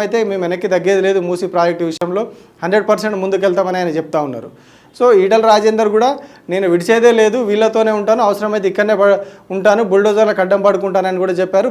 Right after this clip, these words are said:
ప్రతిరోజు ఆయా కాలనీలో అక్కడిక్కడ తిరుగుతూ ఉన్నారు ఆయన. ఈ ఇట్లా ఈ, ఈ ఇదంతా జరుగుతూ ఉన్న తరుణంలో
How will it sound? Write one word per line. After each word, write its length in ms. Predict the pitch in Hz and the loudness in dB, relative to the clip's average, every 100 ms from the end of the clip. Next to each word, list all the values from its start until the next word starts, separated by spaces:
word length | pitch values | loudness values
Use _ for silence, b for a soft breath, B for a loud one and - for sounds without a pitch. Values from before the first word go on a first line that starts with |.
| 208 | 0
ప్రతిరోజు 520 | 190 202 202 202 233 202 B B B 175 | 0 2 2 0 -2 -4 B B B 0
ఆయా 140 | 185 180 | 2 4
కాలనీలో 400 | 185 196 208 214 180 | 4 4 2 2 2
అక్కడిక్కడ 340 | 190 180 196 180 | 2 0 0 0
తిరుగుతూ 260 | 175 175 165 | 0 2 0
ఉన్నారు 180 | 160 156 156 | 0 -4 -4
ఆయన. 120 | 208 262 b b b b - 196 | -8 -12 b b b b -10 -6
ఈ 40 | 196 | -6
ఇట్లా 200 | 190 208 214 196 190 | 0 4 4 2 -2
ఈ, 40 | 185 180 B _ 180 | -6 -10 B _ -4
ఈ 40 | 190 190 175 175 196 | -2 0 -2 -4 -2
ఇదంతా 300 | 185 190 247 202 | 0 2 0 0
జరుగుతూ 320 | 208 - 208 196 | 0 0 0 0
ఉన్న 100 | 196 190 | 0 0
తరుణంలో 460 | 185 196 202 226 | 0 -2 -2 -2